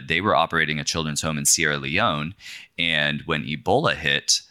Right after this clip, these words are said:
there was no more tourism all of a sudden. And the kids started to attach with their African caregivers.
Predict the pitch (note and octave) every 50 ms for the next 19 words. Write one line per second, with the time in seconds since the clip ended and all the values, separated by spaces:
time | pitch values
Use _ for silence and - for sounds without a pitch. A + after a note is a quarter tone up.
0 | _ _ - E2+ E2 D#2+ D#2+ D#2+ D#2+ E2+ E2+ F2 F2 E2+ D#2+ D2 D2 - - C3
1 | C3+ A#2+ D#2 C#2+ C#2+ C2+ C2+ G1+ C#2 D2 C#2+ C#2 D2+ - - D#2+ D2 C#2 C#2 -
2 | - D#2 D#2+ D#2 D2+ - - - - B2+ B2+ G#2 E2 D#2+ - - - - E2+ F2
3 | F#2 F#2+ F2+ - - - E2+ D#2+ C2+ C#2+ - - - A#2 B2+ F2+ D2+ - - -
4 | - - F#2 E2+ E2+ D#2 - - D#2+ D2 - - E2 E2+ - - E2+ - - E2
5 | D#2+ D#2+ D2+ - A#2 B2 C#3 C#3 G#2+ D#2 D2 C2+ D2 D2 D#2 - -